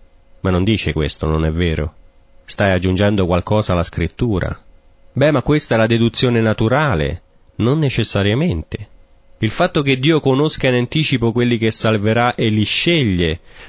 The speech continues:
non preclude a nessuno di venire, perché la scrittura dice: "Chiunque ha sete venga, e chiunque vuole prenda in dono dell'acqua della vita."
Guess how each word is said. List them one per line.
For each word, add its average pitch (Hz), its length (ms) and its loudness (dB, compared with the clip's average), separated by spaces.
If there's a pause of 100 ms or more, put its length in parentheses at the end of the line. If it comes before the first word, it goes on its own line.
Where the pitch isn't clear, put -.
non 151 200 2
preclude 151 500 2
a 139 60 2
nessuno 135 480 0
di 92 140 0
venire, 82 640 -2 (540)
perché 120 240 -4
la 123 100 0
scrittura 135 440 0
dice: 123 300 0
"Chiunque 147 440 0
ha 123 40 -2
sete 151 400 -2
venga, 104 680 0 (220)
e 120 140 0
chiunque 160 500 2
vuole 135 380 2
prenda 139 460 0
in 113 140 2
dono 131 280 2
dell'acqua 117 460 0
della 104 260 0
vita." 113 580 -4